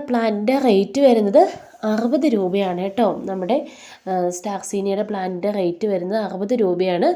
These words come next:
പിന്നെ നമുക്ക് കോസ്മോസ് ഉണ്ട് കേട്ടോ. കോസ്മോസ് ഈ രണ്ട് കളറാണ് അവൈലബിൾ ആയിട്ടുള്ളൂ. വളരെ കുറച്ച് പ്ലാന്റ് മാത്രമാണ് കോസ്മോസിൻ്റെ ഉള്ളത്. അപ്പോൾ കോസ്മോസിൻ്റെ നമുക്ക് റേറ്റ് വരുന്നത് അറുപത് രൂപയാണ് കേട്ടോ. ചേച്ചിയുടെ സ്വന്തം നഴ്സറിയിൽ നിന്നാണ് പ്ലാന്റുകൾ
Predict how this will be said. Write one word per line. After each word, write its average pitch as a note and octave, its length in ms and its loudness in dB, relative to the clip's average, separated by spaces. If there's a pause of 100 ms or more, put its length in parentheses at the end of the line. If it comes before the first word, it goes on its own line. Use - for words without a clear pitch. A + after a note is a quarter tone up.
(280)
പിന്നെ A#3 200 -2
നമുക്ക് A#3+ 260 2
കോസ്മോസ് A3 680 0
ഉണ്ട് G3+ 200 -2
കേട്ടോ. G3 220 0
കോസ്മോസ് G#3 520 -6
ഈ A3+ 160 -2
രണ്ട് A3 320 0
കളറാണ് G3 560 -4
അവൈലബിൾ F#3 460 -2
ആയിട്ടുള്ളൂ. F#3 640 2 (380)
വളരെ G#3 300 -2
കുറച്ച് G#3+ 420 -2
പ്ലാന്റ് A#3+ 380 0
മാത്രമാണ് A3+ 500 -2
കോസ്മോസിൻ്റെ G3+ 720 -4 (440)
ഉള്ളത്. F#3 420 2 (100)
അപ്പോൾ G#3 240 -2
കോസ്മോസിൻ്റെ G3 760 -2 (240)
നമുക്ക് G3+ 380 -6
റേറ്റ് F#3+ 360 -4
വരുന്നത് F#3+ 320 -2 (460)
അറുപത് G#3+ 420 0
രൂപയാണ് F#3 420 0
കേട്ടോ. G3 220 0 (340)
ചേച്ചിയുടെ G#3 480 -4
സ്വന്തം A3 380 -2
നഴ്സറിയിൽ G#3 480 -2
നിന്നാണ് G#3 220 -4
പ്ലാന്റുകൾ F#3+ 520 -2